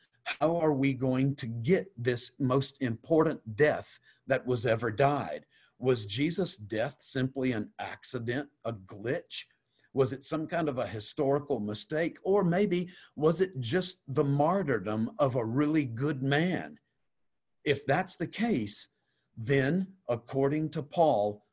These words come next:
we are still dead in our sins, and we're not right with God, and there is no good news. If this, if the death of Jesus was simply a martyrdom, then we have not received atonement.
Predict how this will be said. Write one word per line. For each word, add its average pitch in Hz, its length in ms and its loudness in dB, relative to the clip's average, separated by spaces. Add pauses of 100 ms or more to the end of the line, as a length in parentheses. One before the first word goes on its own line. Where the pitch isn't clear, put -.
(120)
we 131 200 0
are 120 140 0
still 156 520 -2
dead 139 460 2
in 120 140 -4
our 110 160 -6
sins, 87 680 -8 (340)
and 131 140 -2
we're 131 180 2
not 139 480 0
right 107 360 -4
with 104 240 -8
God, 90 420 -6
and 123 180 -2
there 113 280 -2
is 151 320 0
no 117 260 -2
good 95 320 -8
news. 107 640 -8 (800)
If 117 220 -4
this, 147 320 -2
if 127 160 -4
the 113 80 -6
death 170 320 2
of 165 100 -2
Jesus 139 560 -2
was 110 220 -8
simply 139 400 -2
a 113 60 -4
martyrdom, 104 800 0 (300)
then 110 300 -2
we 151 180 0
have 139 220 -4
not 131 360 -2
received 135 600 -2
atonement. 113 920 -4